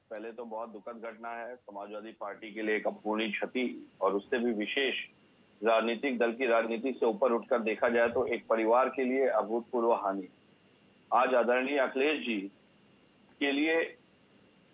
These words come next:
शब्द नहीं निकल रहे हैं, क्योंकि जो क्षति एक पिता के रूप में जो उन्होंने सेवा की, एक पुत्र के रूप में जो उन्होंने अपने धर्म का पालन किया,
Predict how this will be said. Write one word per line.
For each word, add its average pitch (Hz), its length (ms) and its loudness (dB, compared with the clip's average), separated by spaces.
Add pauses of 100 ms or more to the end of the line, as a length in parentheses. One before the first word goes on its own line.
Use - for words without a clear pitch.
(340)
शब्द 156 220 2
नहीं 143 200 2
निकल 139 260 2
रहे 135 160 4
हैं, 139 100 2
क्योंकि 139 300 2
जो 147 220 4
क्षति 135 600 0
एक 120 200 -2
पिता 147 240 2
के 147 180 2
रूप 135 300 0
में 143 280 0 (160)
जो 127 160 2
उन्होंने 127 300 4
सेवा 120 320 2
की, 123 380 -2
एक 104 140 -8
पुत्र 151 240 -2
के 135 160 0
रूप 127 220 0
में 127 140 0
जो 127 120 2
उन्होंने 123 280 0
अपने 120 240 -2
धर्म 113 260 0
का 120 100 2
पालन 113 380 2
किया, 104 260 -4